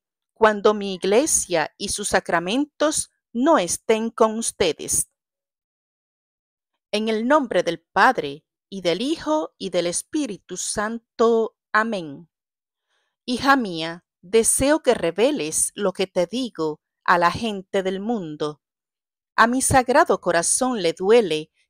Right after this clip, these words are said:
que se haya producido tal profanación de mi iglesia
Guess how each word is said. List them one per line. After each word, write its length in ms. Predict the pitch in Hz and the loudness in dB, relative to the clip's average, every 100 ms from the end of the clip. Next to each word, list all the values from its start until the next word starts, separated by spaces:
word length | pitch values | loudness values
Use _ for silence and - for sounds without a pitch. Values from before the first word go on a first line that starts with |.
| _ | _
que 140 | 254 | -2
se 260 | 240 269 254 | 0 2 4
haya 240 | 285 320 | 6 4
producido 960 | 339 214 180 180 - 269 269 233 - - _ | 2 0 0 -4 -4 -2 -4 -2 -4 -4 _
tal 300 | 262 277 302 | 4 4 4
profanación 960 | - 196 - 165 156 170 - 220 262 269 | 0 -2 0 -4 -2 -4 -2 2 2 2
de 160 | 185 170 | 2 0
mi 200 | 165 160 | -4 -8
iglesia 760 | 170 190 226 - 175 147 | -2 0 0 -4 -4 -6